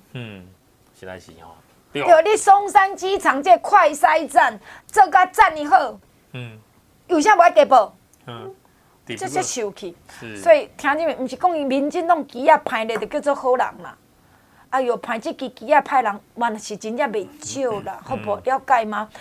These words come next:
Speaker 2: 好，讲过了，咱来讲啊，台湾倒一工无死人。
Speaker 1: 哎呦呀。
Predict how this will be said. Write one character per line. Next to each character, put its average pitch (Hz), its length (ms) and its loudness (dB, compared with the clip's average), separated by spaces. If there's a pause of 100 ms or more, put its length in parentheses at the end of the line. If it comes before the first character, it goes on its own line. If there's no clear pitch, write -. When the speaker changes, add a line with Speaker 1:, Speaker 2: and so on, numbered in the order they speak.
(160)
Speaker 2:
好， - 160 -6
讲 339 240 4
过 240 180 2
了， 277 200 4
咱 277 120 6
来 233 120 -4
讲 247 200 -4 (100)
啊， 311 100 -4 (160)
台 226 120 -2
湾 202 280 -8
倒 254 100 -8
一 254 100 -16
工 220 200 -8
无 190 40 -12
死 190 200 -16
人。 180 100 -16 (260)
Speaker 1:
哎 107 280 -16
呦 90 160 -20
呀。 82 80 -20